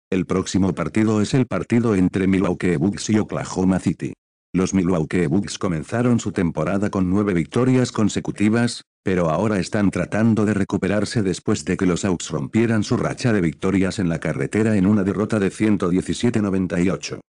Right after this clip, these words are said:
Los Oklahoma City Thunder están en una mala racha ya que han perdido seis de sus primeros diez juegos. Después de ser detenidos por los inferiores Pistons en una derrota fuera de casa por ciento doce mil ciento tres,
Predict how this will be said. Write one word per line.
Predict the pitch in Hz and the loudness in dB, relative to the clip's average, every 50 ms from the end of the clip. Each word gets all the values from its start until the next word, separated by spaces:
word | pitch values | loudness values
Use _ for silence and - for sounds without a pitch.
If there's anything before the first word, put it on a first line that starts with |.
| _ _ _ - - | _ _ _ -2 0
Los | 92 92 - | 0 0 0
Oklahoma | 98 - - 76 71 67 - 113 107 90 80 | -2 -4 -4 -6 -6 -4 -2 -2 0 0 -2
City | 76 - 98 98 - 92 82 | -2 -2 -2 -2 0 0 0
Thunder | - 90 87 85 110 131 123 | 2 2 2 4 4 2 2
están | 113 - - 104 104 101 | 0 0 -2 -2 -2 0
en | 90 85 | 0 2
una | 101 104 90 | 2 2 2
mala | 87 92 107 110 98 | 2 0 0 0 -2
racha | 85 78 69 65 - - 120 | -2 -4 -4 -4 -2 -2 0
ya | 113 104 107 104 | 2 2 2 0
que | - 101 | 0 0
han | 90 87 78 | 0 0 -2
perdido | - 80 67 65 87 80 87 | -2 -4 -2 -2 -2 -2 -2
seis | - - 110 110 104 | 0 2 2 2 2
de | 87 85 80 | 2 0 -2
sus | - 87 - | -2 -4 -4
primeros | - - 87 82 87 98 95 87 71 | -4 -2 -2 0 0 0 0 -2 -2
diez | 67 82 92 - | -2 -4 -4 -2
juegos. | - - 101 85 67 64 57 - - - - _ _ _ _ _ _ _ - | -2 -2 -2 -2 -2 -6 -10 -10 -12 -14 -14 _ _ _ _ _ _ _ -8
Después | - 95 90 - - - 127 123 104 | -4 -4 -4 -2 0 0 0 2 2
de | 104 85 | 0 0
ser | - 131 123 120 | 0 0 0 0
detenidos | 110 107 - 92 87 98 110 113 110 101 | 0 0 0 2 2 2 2 2 2 0
por | - 117 98 101 | -2 -2 -2 0
los | 98 85 - | 0 0 2
inferiores | 104 92 - 92 85 87 95 107 113 113 110 98 - | 0 2 2 0 2 2 2 2 4 2 0 0 0
Pistons | - 87 - - - 104 104 98 - - | -2 -2 -2 -2 -2 0 0 0 0 0
en | 101 92 | 0 2
una | 101 104 107 92 | 2 2 2 2
derrota | 98 92 90 107 104 - 90 | 0 0 0 -2 -2 -2 -4
fuera | - - 101 98 92 90 | 0 0 0 2 0 0
de | - 78 - | -2 -2 -2
casa | - 127 117 - 120 - | -2 -2 0 0 -2 -2
por | - 92 73 - | -2 -4 -4 -4
ciento | - 98 101 101 98 - 80 | -2 0 0 0 0 -2 -2
doce | 71 98 113 - - 85 | -2 -2 -2 -2 -2 0
mil | 82 101 98 82 | 0 0 0 -2
ciento | - - 98 98 104 - - 80 | -2 -2 -2 0 0 0 -2 -4
tres, | 73 - 107 123 131 131 - - - | -2 0 0 0 0 -2 -4 -10 -12